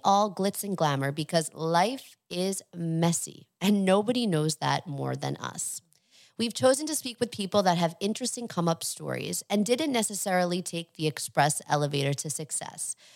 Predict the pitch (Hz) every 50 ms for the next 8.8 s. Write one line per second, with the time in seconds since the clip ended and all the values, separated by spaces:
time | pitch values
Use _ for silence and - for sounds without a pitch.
0 | - _ _ - 208 220 240 226 - 196 190 202 196 190 - - 214 202 202 185
1 | 175 202 180 156 143 _ - 185 175 - 208 - - 170 160 - - - 151 151
2 | 143 - - - - 165 160 160 160 - - 175 175 175 180 170 175 214 214 -
3 | - 226 214 175 165 175 175 165 160 160 160 - - - - 185 175 160 - -
4 | - 196 180 190 220 214 _ - 214 180 160 156 156 156 - 151 147 151 - -
5 | - 160 151 151 151 147 143 - - - - 156 - - 165 - - - 190 -
6 | - - - - - _ - 190 208 202 202 190 202 180 180 208 247 277 269 -
7 | 277 247 220 196 185 170 160 151 156 160 165 202 _ _ 190 196 202 196 202 208
8 | 208 - 151 143 - 156 - - - 143 139 147 147 160 175